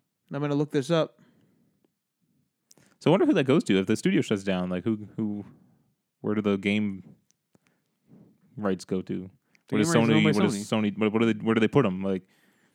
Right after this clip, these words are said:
Speaker 2: they gotta be somewhere.
Speaker 3: They put, they put 'em in a box and on the shelf, and they say, "Well, may-,
Speaker 2: <laughs>
Speaker 3: maybe, maybe one day, if the stars align, we'll come back to this."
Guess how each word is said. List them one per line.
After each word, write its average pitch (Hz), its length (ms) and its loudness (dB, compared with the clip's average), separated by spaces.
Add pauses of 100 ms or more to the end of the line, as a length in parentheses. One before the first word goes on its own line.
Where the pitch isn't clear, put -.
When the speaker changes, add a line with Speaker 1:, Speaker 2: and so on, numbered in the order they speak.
(380)
Speaker 2:
they 123 80 2
gotta 131 200 4
be 117 160 2
somewhere. 123 420 0
Speaker 3:
They 156 80 -2
put, 156 220 -4
they 151 80 0
put 156 120 2
'em 180 100 2
in 190 60 2
a 180 40 0
box 120 340 -4
and 139 80 -8
on 139 120 -6
the 156 60 -6
shelf, 190 300 -6
and 135 100 -14
they 131 80 -10
say, 135 200 -8
"Well, 135 180 -2
may-, 139 260 -4
Speaker 2:
<laughs> 147 40 -6
Speaker 3:
maybe, 165 520 0
maybe 175 400 0
one 165 360 2
day, 165 220 2
if 113 80 -4
the 127 60 -6
stars 143 260 0
align, 131 320 0
we'll 107 100 -4
come 117 140 -6
back 110 180 -4
to 104 80 -12
this." - 260 -16